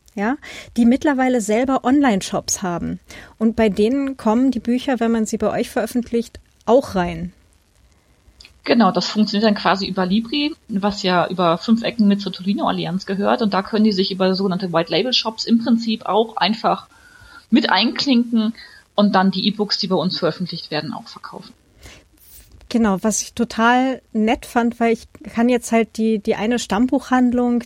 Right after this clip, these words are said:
Speaker 1: die jetzt, ähm, also m-, meine Krimis spielen halt, äh, in Hildesheim, da ist, ne, also es gibt natürlich die Kette und so weiter, die Buchhandelskette, die interessiert halt eine kleine Autorin nicht wirklich. Aber es gibt eine kleine Buchhandlung, die ist quasi genau da an der Ecke,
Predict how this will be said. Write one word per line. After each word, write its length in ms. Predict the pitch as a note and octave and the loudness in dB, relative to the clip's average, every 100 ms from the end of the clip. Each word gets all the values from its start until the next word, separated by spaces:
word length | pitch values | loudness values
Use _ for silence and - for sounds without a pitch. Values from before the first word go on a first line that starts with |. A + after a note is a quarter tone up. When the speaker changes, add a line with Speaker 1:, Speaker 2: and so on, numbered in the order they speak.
| - | 0
Speaker 1:
die 120 | A#3 | 2
jetzt, 360 | A3 G#3+ - - | 2 0 -6 -4
ähm, 400 | G3 G3 G3 G3 - - - | -2 0 0 -2 -8 -16 -10
also 240 | G3 F#3+ F#3+ | -2 -2 -2
m-, 140 | G#3 G#3+ | -4 -2
meine 240 | G#3 G#3+ | 0 0
Krimis 340 | A3 - C4+ A#3+ | 0 2 2 2
spielen 340 | - A3+ A3 | 0 0 2
halt, 320 | G3+ G#3+ G3+ | 2 0 -2
äh, 240 | - G3 F#3+ | -2 -2 -2
in 260 | - C4 | 0 0
Hildesheim, 840 | A3 A#3+ A#3+ A3+ - G#3 G#3+ G#3+ G#3+ | 2 2 2 0 -2 -2 -2 -2 -2
da 80 | |
ist, 400 | G3+ A3+ G#3+ - - - _ _ _ | -2 -2 -4 -8 -14 -20 _ _ _
ne, 200 | - A#3 | 0 2
also 180 | B3+ G#3+ | 4 2
es 100 | A3+ | 2
gibt 140 | - C4 | 0 0
natürlich 400 | A3+ B3 G#3+ - | 0 0 0 -2
die 80 | |
Kette 480 | - - D4+ D#4 C#4+ | -6 0 2 4 4
und 160 | A3+ A3+ | 2 0
so 140 | A#3 | 0
weiter, 360 | F#3 G3 C#4+ B3+ | 0 -2 0 0
die 60 | |
Buchhandelskette, 800 | G#3+ C4+ - A#3+ A#3 - A#3 A3 G#3+ | 0 -2 -2 -2 -2 -4 -2 -2 -2
die 140 | G#3+ | -2
interessiert 520 | G3+ - A3 - A#3 | -4 -2 -4 0 2
halt 160 | G#3 F#3 | 2 -2
eine 80 | F3 | -6
kleine 340 | - F3 E3 | -6 -4 -4
Autorin 440 | F3 - F#3+ F3+ | -4 -2 -2 0
nicht 200 | F#3 - | -2 -4
wirklich. 380 | G3+ F#3+ B3+ C4+ - - - | -4 -2 -2 -4 -6 -8 -4
Aber 140 | G3+ | 0
es 100 | B3+ | 0
gibt 180 | - C4+ | 0 -2
eine 100 | B3 | -4
kleine 320 | A#3+ C#4+ D#4+ | 0 0 2
Buchhandlung, 540 | C#4+ D4 - A3+ A3+ B3 | 2 0 0 0 0 -2
die 120 | A#3+ | -2
ist 160 | A3 - | -4 -2
quasi 360 | B3 B3 B3 - | 0 0 0 0
genau 520 | C4+ A#3+ A3+ G#3+ D#4 | 4 6 4 4 0
da 220 | D4 C4 | 2 0
an 180 | B3+ B3 | 0 0
der 160 | A#3 - | 0 -4
Ecke, 260 | A3+ C4+ | -4 -2